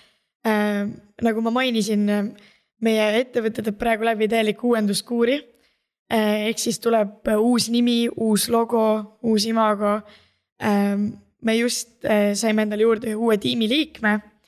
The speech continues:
kes meid kasvuga aitab. Me just kaasasime ühe suure investeeringuraundi, äh, ja saime oma paatiga siis viis, äh, väga toredat ja arukat investorit.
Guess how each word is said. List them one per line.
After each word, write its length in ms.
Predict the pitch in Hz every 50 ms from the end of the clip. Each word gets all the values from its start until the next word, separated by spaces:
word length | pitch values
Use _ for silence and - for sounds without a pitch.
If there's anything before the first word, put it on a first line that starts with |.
| _ _ _ _ _ _ _ -
kes 200 | - 226 214 226
meid 220 | 226 220 208 202 208
kasvuga 420 | - 240 226 - 220 220 202 220
aitab. 420 | 220 220 214 220 - 214 202 190 - - _ _ _ _ _ _ _ _ _ -
Me 420 | - 214 214 214 208 208 202 202 208
just 500 | 220 214 226 240 247 233 - - - -
kaasasime 720 | - 247 247 233 220 202 208 185 202 214 208 208 208 208 208
ühe 140 | 214 208
suure 840 | 196 - - - - - - - 233 233 233 220 214 208 202 202 202 - _ _ _ _ _ _ _ _ _ _ _ _ _ _ _ -
investeeringuraundi, 1300 | 233 214 214 214 202 - - 254 254 247 233 214 208 196 202 214 233 269 294 302 294 240 226 214 220 220 208 - - _ _ _ _ _ _ _ _ - -
äh, 300 | - 214 208 208 202 202 202
ja 460 | 196 202 202 202 202 196 196 202 208 240 - - _ _ _ _ - -
saime 240 | 247 226 220 220
oma 160 | 214 208 208 202
paatiga 520 | 202 240 240 226 - - - 240 233 214
siis 220 | 185 214 202 - -
viis, 300 | 226 240 233 220 196 - - - - - -
äh, 140 | 214 208
väga 240 | 208 226 226 220 220
toredat 460 | 208 233 233 226 208 202 202 196 -
ja 80 | 233 226
arukat 320 | 220 214 - - - - -
investorit. 800 | 208 208 214 220 - - - - - - - - - - -